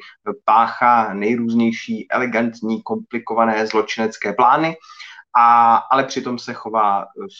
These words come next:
slušně, nebo přitom se chová minimálně slušně ke slušným lidem. Je to zkrátka dobře takový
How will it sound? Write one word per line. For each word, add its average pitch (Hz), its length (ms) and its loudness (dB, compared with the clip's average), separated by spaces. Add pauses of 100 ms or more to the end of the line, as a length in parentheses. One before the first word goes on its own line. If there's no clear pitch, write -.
slušně, 123 420 -4
nebo 101 320 -4
přitom 110 300 -10
se 113 120 -12
chová 110 260 0
minimálně 110 440 -2
slušně 120 440 -6
ke 110 180 -6
slušným 101 600 -12 (240)
lidem. 113 400 2
Je 104 80 0
to 104 120 -6 (120)
zkrátka 107 480 -2
dobře 107 240 -2
takový 107 420 -4